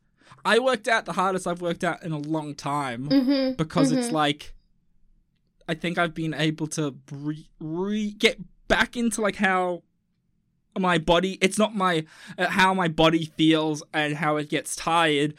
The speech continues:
Speaker 1: versus me just not really feeling it.
Speaker 2: Yeah.
Speaker 1: And I think that's kind of helped. It's just kind of, kind of
Speaker 2: Yeah.
Speaker 1: given my brain a bit of a shock, like a re-, like a realignment. So it's not like, you know, how sometimes like, "Uh, I'm tired." It's like,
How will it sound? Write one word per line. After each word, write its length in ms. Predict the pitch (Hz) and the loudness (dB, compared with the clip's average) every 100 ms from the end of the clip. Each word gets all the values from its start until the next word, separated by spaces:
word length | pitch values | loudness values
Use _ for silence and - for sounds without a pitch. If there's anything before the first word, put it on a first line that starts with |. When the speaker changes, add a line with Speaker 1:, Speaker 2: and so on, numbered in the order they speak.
| - _ | -16 _
Speaker 1:
versus 420 | 160 156 165 143 | 2 2 -2 -6
me 160 | 147 147 | -4 -4
just 160 | 143 | -4
not 140 | 156 156 | -6 -6
really 200 | 147 135 | -8 -8
feeling 480 | - 151 147 180 226 | -4 -2 -2 -2 -2
it. 220 | 285 - _ _ _ _ _ _ | -4 -8 _ _ _ _ _ _
Speaker 2:
Yeah. 280 | 214 202 170 | -2 0 0
Speaker 1:
And 80 | 180 | 0
I 100 | 160 | -2
think 260 | 156 214 202 | -2 -2 2
that's 240 | 180 - | 2 0
kind 280 | - 165 160 | -6 -4 -2
of 120 | 143 | -4
helped. 480 | 156 160 277 - - | -6 -4 -6 -10 -12
It's 180 | 156 156 | -10 -8
just 140 | 170 156 | -10 -6
kind 240 | 180 160 | -6 -4
of, 120 | 143 - - | -6 -10 -4
kind 180 | 185 185 | 0 0
of 60 | |
Speaker 2:
Yeah. 40 | 160 | -2
Speaker 1:
given 220 | 160 160 | -4 -4
my 140 | 151 | -6
brain 320 | 147 147 147 151 | -4 -4 -4 -4
a 40 | |
bit 140 | 147 | -4
of 140 | 143 127 | -6 -8
a 40 | |
shock, 540 | - - 160 143 - _ | -6 -2 -2 -2 -8 _
like 160 | 151 151 | -8 -6
a 40 | |
re-, 220 | 147 143 - | -4 -4 -4
like 160 | 143 156 | -6 -6
a 80 | |
realignment. 960 | 139 147 156 143 143 139 139 143 131 110 | -6 -2 0 0 0 0 0 0 -4 -6
So 160 | - 147 | -4 -4
it's 140 | 139 | -4
not 160 | 165 156 | -6 -4
like, 240 | 147 143 - - - - - | -4 -4 -8 -20 -20 -16 -4
you 120 | 185 | -2
know, 80 | 196 | -2
how 80 | |
sometimes 340 | 196 180 175 165 | -4 -6 -6 -8
like, 160 | - | -12
"Uh, 140 | 165 156 - _ _ _ _ - _ - | -8 -8 -10 _ _ _ _ -20 _ 0
I'm 180 | 175 160 | 0 2
tired." 640 | 180 165 131 127 120 131 | 0 0 0 -4 -6 -6
It's 120 | 156 | -4
like, 140 | 170 | -6